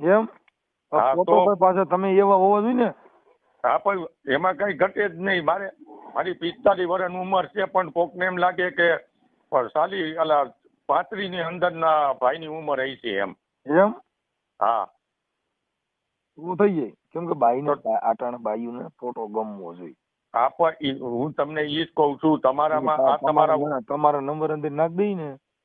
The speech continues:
Speaker 2: હા.
Speaker 1: એટલે બાઈઓ મંડે ફોન કરવા જ.
Speaker 2: જો મનસુખભાઈ, મારી વાત સાંભળો, આ તમારા WhatsApp નંબર છે ને આ?
Speaker 1: હમ.
Speaker 2: હા, તો હું આમાં તમને કાલ દસ વાગે મારો આધાર કાર્ડ કયો તો આધાર કાર્ડ નાખું,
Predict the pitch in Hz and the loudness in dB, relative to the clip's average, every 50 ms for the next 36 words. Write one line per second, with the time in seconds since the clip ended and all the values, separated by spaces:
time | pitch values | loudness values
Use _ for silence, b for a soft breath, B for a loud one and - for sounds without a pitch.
0 | _ _ - - 113 120 120 101 87 _ _ - _ _ - 175 151 151 139 131 | _ _ -4 -2 0 0 0 0 -4 _ _ -20 _ _ -16 -8 -6 -4 0 2
1 | 135 143 160 156 131 127 143 151 135 110 - 139 139 131 127 117 135 127 123 113 | 2 2 2 0 -2 -2 0 -2 -2 -2 -2 -4 -4 -4 -4 -6 -6 -4 -4 -4
2 | 92 - _ _ _ _ _ _ _ _ _ _ _ _ _ _ _ - 123 135 | -6 -6 _ _ _ _ _ _ _ _ _ _ _ _ _ _ _ -2 -2 -2
3 | 135 - _ - 113 107 120 131 131 139 131 120 135 131 131 120 117 117 123 127 | -2 -4 _ -8 -6 -6 -6 -4 -2 -2 -2 0 0 -2 -2 0 -2 -2 -2 -2
4 | 127 117 120 120 120 120 120 123 117 127 127 - - 117 123 127 127 _ _ _ | 0 0 0 0 0 0 -2 -2 0 0 0 0 2 0 0 0 -2 _ _ _
5 | _ _ - - 127 131 135 139 143 143 139 139 135 - 113 120 151 156 - - | _ _ -4 -4 -4 -2 -2 -6 -4 -2 -2 -4 -2 0 2 2 2 2 0 -2
6 | 180 170 170 151 156 160 170 180 170 143 - 180 185 170 156 135 110 101 - - | -2 -2 -2 -2 -4 -2 0 -2 -2 0 -2 -2 -2 0 -2 -2 0 -2 -4 -6
7 | - _ _ _ - 143 156 160 170 147 127 127 _ _ _ _ _ _ _ _ | -8 _ _ _ -16 -14 -14 -10 -10 -12 -12 -14 _ _ _ _ _ _ _ _
8 | _ _ _ _ _ - 117 135 - 156 151 151 151 147 151 160 170 160 160 - | _ _ _ _ _ -2 -2 -2 0 0 0 2 2 2 2 2 0 -2 -2 -2
9 | 156 156 160 160 160 160 160 156 151 139 131 165 165 165 - 160 165 156 143 151 | -6 -4 -4 -4 -2 0 0 0 0 0 0 0 0 0 0 0 0 0 0 -4
10 | 143 139 147 147 151 160 160 151 - _ _ _ _ _ _ _ - 143 156 - | -6 -2 0 0 2 2 0 -2 -2 _ _ _ _ _ _ _ -2 -2 -2 0
11 | 147 190 190 160 - 185 180 175 - 190 175 175 175 175 165 165 165 156 156 156 | 0 -2 -2 0 0 -2 -2 -2 -2 -2 -2 0 2 0 0 0 0 0 -2 -2
12 | 175 175 156 147 143 139 131 127 - - 123 127 135 - | 2 0 0 0 2 0 0 0 0 -2 -8 -8 -8 -10